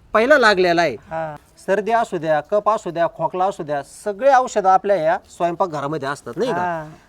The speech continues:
Speaker 1: तर मंडळी, हे घेतलेले आहेत मी मेथी दाणे. हे बघू शकता, हे आहेत मेथी दाणे. एक अर्धा चमचा फक्त, हा, बघून घ्या, जास्त नाही, फुल चमचा नाही, छोटा नाही, अर्धा चमचा फक्त एक ग्लास पाण्यामध्ये आपल्याला हे मेथी दाणे टाकायचे आहे.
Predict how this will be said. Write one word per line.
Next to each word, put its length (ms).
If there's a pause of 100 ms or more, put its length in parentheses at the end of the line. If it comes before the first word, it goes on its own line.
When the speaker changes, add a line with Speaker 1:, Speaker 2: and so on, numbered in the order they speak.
(180)
Speaker 1:
तर 100
मंडळी, 380
हे 200
घेतलेले 380
आहेत 280
मी 120
मेथी 300
दाणे. 380 (220)
हे 140
बघू 240
शकता, 280
हे 140
आहेत 340
मेथी 280
दाणे. 360 (600)
एक 180
अर्धा 380
चमचा 380
फक्त, 200
हा, 120
बघून 360
घ्या, 200 (120)
जास्त 360
नाही, 180
फुल 260
चमचा 360
नाही, 220
छोटा 340
नाही, 260
अर्धा 340
चमचा 340
फक्त 320 (480)
एक 200
ग्लास 240
पाण्यामध्ये 500
आपल्याला 300
हे 80
मेथी 260
दाणे 240
टाकायचे 420
आहे. 160